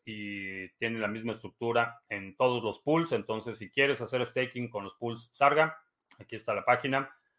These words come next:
Tenemos también aquí los pools de minería y otros proyectos que estamos desarrollando.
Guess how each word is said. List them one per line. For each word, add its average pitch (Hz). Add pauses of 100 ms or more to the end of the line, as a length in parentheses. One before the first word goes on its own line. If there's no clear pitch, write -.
(300)
Tenemos 110
también 120
aquí 110
los 104
pools 117
de 110
minería 165
y 117
otros 117
proyectos 110
que -
estamos 107 (460)
desarrollando. 110